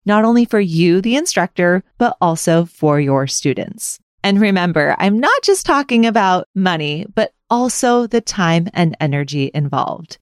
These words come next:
When you're teaching from home or learning from home, it's just so much more convenient. Now, on to reason number two. I believe that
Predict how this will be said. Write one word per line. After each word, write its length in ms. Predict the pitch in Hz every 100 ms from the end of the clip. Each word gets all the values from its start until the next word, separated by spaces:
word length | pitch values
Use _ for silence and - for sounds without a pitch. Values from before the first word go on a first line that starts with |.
| _ -
When 180 | 202
you're 160 | 180 175
teaching 360 | - 330 349 330
from 180 | 294
home 400 | 320 285 285 294 -
or 220 | 254 370
learning 320 | 370 370 370 320
from 160 | 208
home, 400 | 220 185 185 196 _
it's 220 | 214 - -
just 240 | 240 - -
so 500 | - - 208 196 202
much 320 | 202 202 180
more 240 | 156 151
convenient. 680 | - 151 127 - - - - _ _ _ _ _ _ -
Now, 260 | 285 277
on 200 | 277 320
to 160 | - 370
reason 400 | 302 233 226 226
number 300 | 196 165 175
two. 380 | - 147 - 151 _ _ _ _ _
I 180 | 262 320
believe 500 | 494 466 208 185 185
that 240 | 185 170